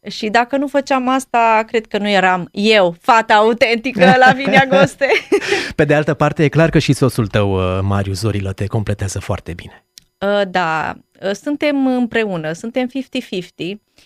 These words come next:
Speaker 1: Uh, el este un foarte, foarte bun orchestrator și un foarte bun, uh, virtuoz <laughs> al viorii. Uh, și mi-aș dori foarte mult, îmi doresc foarte mult să iasă mai mult în față ca și violonist, dar, uh,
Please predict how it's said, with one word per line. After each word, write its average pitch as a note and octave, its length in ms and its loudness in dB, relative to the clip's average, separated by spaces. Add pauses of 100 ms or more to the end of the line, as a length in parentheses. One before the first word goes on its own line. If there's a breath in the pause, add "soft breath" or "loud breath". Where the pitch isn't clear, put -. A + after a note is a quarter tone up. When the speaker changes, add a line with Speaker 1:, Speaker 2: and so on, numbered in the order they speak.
(380 soft breath)
Speaker 1:
Uh, G#3 240 -4 (100)
el G3+ 200 -2
este F#3 560 -4
un F#3 200 -16 (200)
foarte, A3 560 -2
foarte F#3+ 360 -6
bun F3+ 220 -8
orchestrator D#3+ 960 -8
și D#3+ 400 -8
un E3 80 -4 (100)
foarte G#3 580 -2
bun, D3+ 360 -8
uh, D3 160 -6
virtuoz D#3 640 -6
<laughs> - 200 -18
al E3+ 120 -4
viorii. E3 800 -2 (1120 loud breath)
Uh, F3+ 760 4
și G3 300 -6
mi-aș G3 340 -2
dori G3+ 220 -2
foarte A3 520 0
mult, D3+ 320 -10
îmi D#3+ 140 -4
doresc G3 360 0
foarte G#3+ 300 0
mult F#3 180 -2
să G3+ 100 -4
iasă F#3+ 220 0
mai E3+ 140 -2
mult F#3 260 -2
în F3 100 -2
față E3 480 -2
ca E3+ 140 -4
și E3+ 180 -6
violonist, F3 680 -2
dar, G#3 360 0
uh, G3+ 240 -4